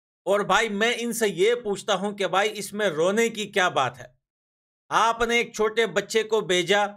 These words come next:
तो हमने उनको हकीकत बताया और अब आप लोग रो रहे हो। तो दोस्तों, आज कटोरा खान ने भी बातें की है। कटोरा खान की एक छोटी सी क्लिप सुनते हैं, उसके बाद करते हैं डिटेल से बात। दोस्तों, देखिए, बिल्लो रानी के हिंदुस्तान आने के बाद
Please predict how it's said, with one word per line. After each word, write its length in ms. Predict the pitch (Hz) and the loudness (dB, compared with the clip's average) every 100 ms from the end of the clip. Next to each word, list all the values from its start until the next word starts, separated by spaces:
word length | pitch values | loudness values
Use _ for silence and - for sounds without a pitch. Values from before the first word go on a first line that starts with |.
| _ _ _ _ _ - | _ _ _ _ _ -2
तो 140 | 202 | 0
हमने 400 | 196 180 208 220 | 0 -2 -2 0
उनको 360 | 226 214 208 208 | 0 -2 -2 -4
हकीकत 600 | 151 160 196 208 202 208 | -2 -2 -4 -8 -2 -4
बताया 640 | 165 165 165 170 190 202 | -2 -4 2 2 4 2
और 240 | 180 - 160 | 0 -4 0
अब 220 | 196 180 | 0 2
आप 220 | 185 180 | 0 0
लोग 300 | 175 196 160 | -2 -2 0
रो 220 | 147 175 | 0 2
रहे 280 | 185 147 131 | 2 0 -2
हो। 140 | 120 110 | -6 -10
तो 140 | 143 | -6
दोस्तों, 340 | 175 196 214 196 - - _ _ | -4 -2 -4 -4 -10 -20 _ _
आज 260 | 160 208 233 | 0 0 0
कटोरा 420 | - 196 208 220 | -4 -2 0 0
खान 300 | 208 202 208 | 2 0 0
ने 140 | 214 208 | 0 -2
भी 120 | 196 | -2
बातें 440 | 160 170 180 196 | 0 0 0 -4
की 140 | 190 196 | -4 -2
है। 340 | 180 165 _ _ _ _ _ - | -2 -2 _ _ _ _ _ -8
कटोरा 340 | 185 220 247 | -2 2 2
खान 300 | 233 233 233 | 2 0 0
की 140 | 220 226 | -2 -4
एक 180 | - | -4
छोटी 340 | - 240 247 220 | -10 -10 -8 -8
सी 120 | 226 | -8
क्लिप 280 | - 214 240 | -8 -8 -6
सुनते 360 | - 214 214 | -6 -8 -2
हैं, 160 | 208 208 | -2 -2
उसके 320 | 208 - 214 | -4 -6 -4
बाद 280 | 196 196 196 | 0 0 0
करते 280 | - 165 190 | -4 -6 -4
हैं 200 | 185 185 | -4 -4
डिटेल 340 | 185 190 190 | -6 -4 -4
से 160 | 185 190 | -4 -6
बात। 280 | 147 165 190 | 0 0 0
दोस्तों, 360 | 180 170 196 | -6 -6 -6
देखिए, 220 | 190 196 | -6 -6
बिल्लो 440 | 180 147 170 196 214 | -6 -4 -2 0 2
रानी 320 | 190 185 196 | 2 0 -4
के 220 | 190 190 | -2 -2
हिंदुस्तान 680 | 147 160 180 180 185 185 185 | -2 -6 -6 -4 0 0 0
आने 260 | 160 175 180 | -4 -4 -6
के 160 | 180 | -4
बाद 520 | 151 143 160 170 147 | -4 0 2 2 -2